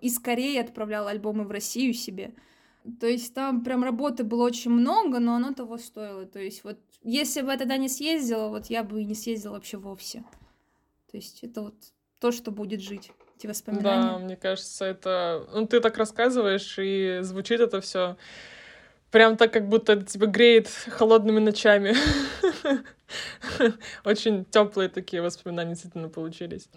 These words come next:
Speaker 2: Чё-то я немножко потеряла, потеряла нить, потому что, <laughs> потому что мы так, э, очень долго разговаривали про Эйтис, и я такая: «О, блин, нифига, как круто». Это просто реально, реально, на самом деле, очень круто.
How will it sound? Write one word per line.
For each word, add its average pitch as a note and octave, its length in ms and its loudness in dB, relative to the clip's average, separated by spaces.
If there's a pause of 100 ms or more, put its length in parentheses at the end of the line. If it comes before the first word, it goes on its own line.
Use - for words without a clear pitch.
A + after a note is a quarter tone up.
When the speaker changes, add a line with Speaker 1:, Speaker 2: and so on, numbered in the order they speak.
(220)
Speaker 2:
Чё-то G#3+ 240 0
я F#3+ 320 0 (420)
немножко G3 380 0
потеряла, G3+ 480 6
потеряла G#3 440 6
нить, A#3+ 260 2
потому F#3 300 -4
что, - 380 -6
<laughs> - 1800 -6
потому A#3 340 8
что A3+ 180 -2
мы G3+ 140 2
так, F#3+ 280 -4
э, F#3 220 2
очень G3+ 220 -2
долго G3 260 4
разговаривали F#3+ 460 2
про F#3 180 2
Эйтис, G#3 260 -2
и G3 40 0
я F#3 80 0
такая: F3 240 -4
«О, F3+ 360 0
блин, F3 300 -2
нифига, F3 360 -4
как E3+ 80 -10
круто». E3 400 -10 (140)
Это F#3+ 180 -4 (160)
просто C4 280 -4
реально, F#3 340 4
реально, G3+ 240 4
на F3 60 -6
самом F3+ 220 -2
деле, E3+ 160 0
очень E3 240 -2
круто. - 340 -10